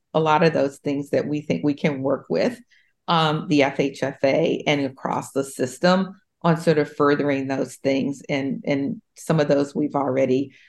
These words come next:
done. I think we have to understand how some of these things connect with each other. So one of the things that I think gets lost, not, this is not necessarily a comment about the report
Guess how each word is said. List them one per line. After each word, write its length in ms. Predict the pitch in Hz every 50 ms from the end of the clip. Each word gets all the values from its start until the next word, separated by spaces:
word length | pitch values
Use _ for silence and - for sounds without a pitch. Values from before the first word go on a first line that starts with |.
| _ _ _ _ _ 160
done. 320 | 165 165 156 151 151 151
I 140 | - 165 165
think 200 | 170 202 180 165
we 120 | 170 175
have 240 | 175 175 156 170 -
to 120 | - -
understand 540 | 160 156 151 156 156 - - 156 143 143 143
how 180 | 143 - 131 131
some 300 | 127 - - 156 151 151
of 80 | 143
these 260 | 147 147 139 135 - -
things 320 | - 151 - - - -
connect 460 | - - - 123 123 135 135 - -
with 180 | - - - -
each 220 | - - - -
other. 260 | 120 90 - - 90
So 400 | 170 - - 196 175 170 165 160 - - - - _ _
one 200 | 190 196 196 208
of 120 | 202 196
the 180 | 185 175 170 170
things 380 | 175 170 165 156 156 160 156 160 _ -
that 400 | 156 151 143 143 143 139 - -
I 140 | 151 147
think 420 | 151 - 151 151 147 143 - - _ - 90 - 156 143 139
gets 460 | - 151 147 139 131 - - - - - -
lost, 420 | 190 156 156 151 151 165 165 - -
not, 400 | 170 170 165 165 - - 160 -
this 200 | 180 190 190 -
is 100 | 165 160
not 260 | 165 156 156 - -
necessarily 600 | 165 160 156 156 - - - 165 151 147 143 139
a 80 | 127 123
comment 460 | 127 - - 156 151 156 160 151 139
about 340 | 143 - - 123 120 - -
the 80 | 160 151
report 840 | 151 151 147 - - - - 269 254 247 202 160 151 127 -